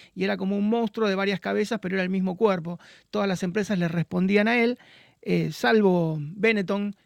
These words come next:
el italiano, que es dueño de esa empresa tan famosa, ¿no?, de ropa, que tiene ganado lanar y tiene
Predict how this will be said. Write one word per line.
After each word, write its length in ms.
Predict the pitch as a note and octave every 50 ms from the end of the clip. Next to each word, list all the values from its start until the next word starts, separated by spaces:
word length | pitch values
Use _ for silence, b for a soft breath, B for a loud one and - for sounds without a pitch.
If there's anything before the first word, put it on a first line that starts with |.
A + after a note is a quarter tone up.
| _ _
el 100 | - E3+
italiano, 600 | F3 E3 E3 D#3+ F#3 A3 A3+ G#3 F#3+ F#3 F3 F3 D#3+
que 100 | F3 E3
es 200 | D#3 - - _ b b b b b _
dueño 340 | - E3+ F3+ F3+ F3 F3 E3+
de 180 | E3 D#3+ D#3+ E3
esa 140 | D#3 - E3+
empresa 320 | D#3+ D#3+ F3+ E3+ F3 E3+
tan 340 | E3+ E3+ E3 D#3+ E3 D#3+ D3+
famosa, 480 | - D#3+ E3+ G#3 A3+ G#3 F3 - F3
¿no?, 160 | F3 F#3 F#3+ F3+
de 160 | E3+ E3+ E3
ropa, 480 | F#3 G3 G#3+ G#3+ G3 F#3+ G#3 G#3+ G#3 B B B B B B
que 120 | - D#3+
tiene 180 | F#3 F#3+ F#3 F3+
ganado 320 | F3+ F3+ G3 G3 F#3+ F#3
lanar 340 | F3+ F3+ G3+ A3+ A3+ G#3+ G3
y 60 | F#3
tiene 540 | D#3+ F#3+ F3+ F3+ E3+ E3 E3 - - -